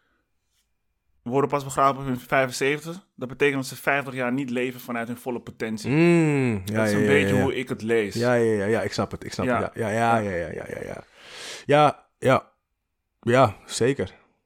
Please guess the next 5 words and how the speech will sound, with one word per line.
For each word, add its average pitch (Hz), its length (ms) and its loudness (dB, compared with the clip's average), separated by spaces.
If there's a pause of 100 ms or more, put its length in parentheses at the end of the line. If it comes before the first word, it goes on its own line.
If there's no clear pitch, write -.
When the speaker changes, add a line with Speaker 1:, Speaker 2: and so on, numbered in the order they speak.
(140)
Speaker 2:
Zeker. 110 420 -4
Het 107 120 -6
is, 120 160 -4
ehm, 113 420 0 (2500)
eh, - 120 -8